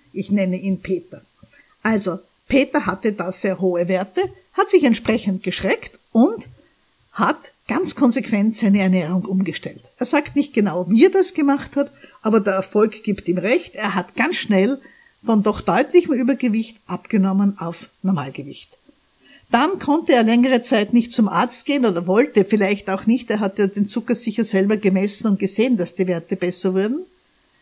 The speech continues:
Da wurde eben erst, ähm, insgesamt fast ein Jahr später, dreiviertel Jahr später, wieder ein Check gemacht.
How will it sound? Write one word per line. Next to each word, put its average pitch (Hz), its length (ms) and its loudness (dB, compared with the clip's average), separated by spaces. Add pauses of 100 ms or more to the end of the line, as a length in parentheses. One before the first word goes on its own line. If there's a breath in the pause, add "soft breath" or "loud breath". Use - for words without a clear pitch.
(600)
Da 220 140 2
wurde 262 220 4
eben 240 260 0
erst, 226 540 -2
ähm, 226 680 0
insgesamt 233 680 -2
fast 233 260 -2
ein 208 120 2
Jahr 180 300 -2
später, 254 440 -4
dreiviertel 220 440 -4
Jahr 196 180 -2
später, 190 520 0
wieder 220 320 2
ein 196 120 -2
Check - 340 -4
gemacht. 247 380 -2